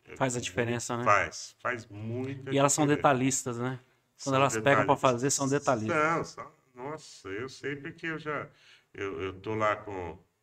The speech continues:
Speaker 1: com a Tina D H S, agora na prefeitura, ali, convivência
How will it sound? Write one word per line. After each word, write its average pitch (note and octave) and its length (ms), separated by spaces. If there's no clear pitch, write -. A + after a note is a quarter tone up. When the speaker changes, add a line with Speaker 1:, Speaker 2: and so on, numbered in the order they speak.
Speaker 1:
com G2+ 80
a F#2+ 80
Tina G2 460
D - 320
H E2+ 180
S, G2 400
agora F2+ 380
na E2 220
prefeitura, F2+ 760
ali, F#2+ 260
convivência G2 800